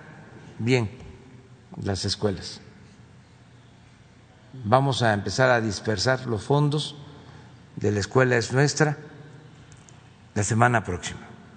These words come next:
para las escuelas que están en este programa. Entonces, esa es la propuesta. El gobernador de Campeche,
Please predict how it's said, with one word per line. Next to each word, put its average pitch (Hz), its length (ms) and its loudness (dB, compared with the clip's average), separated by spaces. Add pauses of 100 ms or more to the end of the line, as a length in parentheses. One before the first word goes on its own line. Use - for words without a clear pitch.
(540)
para 104 220 2
las 90 400 -6 (420)
escuelas 131 440 0
que 110 80 -6
están 123 220 0
en 113 120 -2
este 104 220 -4
programa. 76 400 -6 (2250)
Entonces, 135 440 4
esa 156 180 8
es 160 80 8
la 147 160 6
propuesta. 170 720 4 (1200)
El 135 120 4
gobernador 139 440 8
de 160 100 4
Campeche, 160 640 4